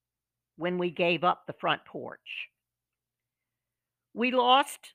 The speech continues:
the need for handheld fans and gained a temperature-controlled environment. We lost falling asleep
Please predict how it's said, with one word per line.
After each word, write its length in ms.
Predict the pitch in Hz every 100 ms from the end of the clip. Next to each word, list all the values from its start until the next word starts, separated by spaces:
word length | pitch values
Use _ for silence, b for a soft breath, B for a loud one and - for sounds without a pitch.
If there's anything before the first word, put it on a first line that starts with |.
| _
the 120 | 240
need 420 | 226 226 226 240 -
for 180 | 247 247
handheld 640 | 220 190 196 208 226 226 -
fans 540 | 247 254 262 175 190 208
and 180 | 196
gained 640 | 180 180 208 220 247 247 - _ _ _ _ 233
a 80 |
temperature-controlled 1080 | 240 233 196 208 - 220 262 233 202 170 180
environment. 680 | 220 247 254 233 160 - _ _ _ _ _ _ _ _ _ _ _ _ b b b
We 160 | 226 254
lost 440 | 262 254 262 - -
falling 460 | 247 247 247 233
asleep 600 | 214 - - 247 262 214